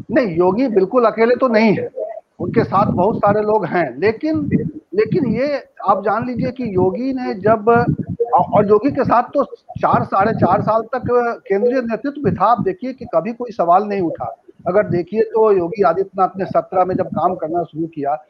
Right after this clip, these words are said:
उनको प्रशासन का कोई ऐसा अनुभव तो था नहीं, लेकिन उन्होंने ऐसे ढेर सारे फैसले किए और उन फैसलों को लेकर कभी कोई, अ, जनता से सवाल आया, मीडिया में सवाल आया कि ये क्या कानून बना रहे हैं, ये क्या लोगों के पोस्टर लगा रहे हैं।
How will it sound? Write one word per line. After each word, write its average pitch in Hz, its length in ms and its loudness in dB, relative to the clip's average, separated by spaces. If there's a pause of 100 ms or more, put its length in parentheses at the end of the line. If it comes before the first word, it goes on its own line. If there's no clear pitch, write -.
(140)
उनको 190 200 0
प्रशासन 185 440 0
का 208 80 2
कोई 208 180 4
ऐसा 196 220 4
अनुभव 185 280 4
तो 202 120 -4
था 226 180 0
नहीं, 214 220 -4 (600)
लेकिन 196 380 0
उन्होंने 262 380 2 (360)
ऐसे 285 240 -2
ढेर 262 260 -8
सारे 226 240 2
फैसले 170 380 0
किए 208 400 -4 (500)
और 226 180 6
उन 233 220 -4
फैसलों 240 440 2
को 277 80 2
लेकर 262 220 0
कभी 233 340 -4
कोई, 254 340 0 (320)
अ, - 120 -10
जनता 170 560 0
से 262 120 -2
सवाल 254 360 2
आया, 220 180 6
मीडिया 226 360 0
में 254 100 -4
सवाल 247 340 4
आया 196 280 2 (100)
कि 233 360 0
ये 240 60 6
क्या 214 260 -2
कानून 214 360 0
बना 208 220 2
रहे 202 140 2
हैं, 190 220 -2
ये 214 120 0
क्या 220 200 2
लोगों 202 300 2
के 214 120 0
पोस्टर 214 380 0
लगा 190 240 4
रहे 180 140 2
हैं। 165 240 -6